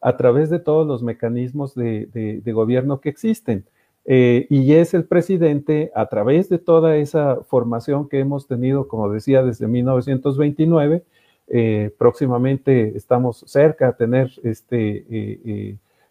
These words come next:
eh, cien años de tener este, este modelo, eh, de, de, de, de presidencia centralizada, este, pues no, no, no se ha cambiado y, y ha tenido el, el, el efecto importante en instalar este asunto. Ahora,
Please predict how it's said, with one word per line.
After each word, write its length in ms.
eh, 400
cien 240
años 340
de 100
tener 320
este, 460
este 180
modelo, 880
eh, 160
de, 380
de, 260
de, 160
de 120
presidencia 760
centralizada, 840
este, 1200
pues 260
no, 340
no, 260
no 220
se 120
ha 100
cambiado 520
y, 80
y 140
ha 140
tenido 560
el, 280
el, 320
el 200
efecto 420
importante 680
en 100
instalar 440
este 220
asunto. 520
Ahora, 400